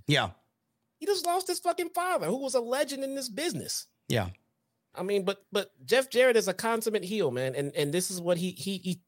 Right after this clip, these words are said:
Speaker 2: thrives on the boos, and he probably felt better to get them. So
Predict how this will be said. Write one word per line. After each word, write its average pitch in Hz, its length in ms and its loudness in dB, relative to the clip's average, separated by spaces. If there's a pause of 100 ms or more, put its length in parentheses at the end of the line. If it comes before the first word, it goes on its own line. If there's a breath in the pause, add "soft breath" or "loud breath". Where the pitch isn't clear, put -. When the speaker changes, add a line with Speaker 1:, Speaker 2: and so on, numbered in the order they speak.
Speaker 2:
thrives 226 680 4
on 185 280 8
the 170 100 2
boos, 107 640 -2
and 107 320 -6
he 135 140 -4
probably 175 400 0
felt 165 340 0
better 143 220 2
to 139 120 -6
get 120 240 -6
them. - 160 -12
So 95 300 -8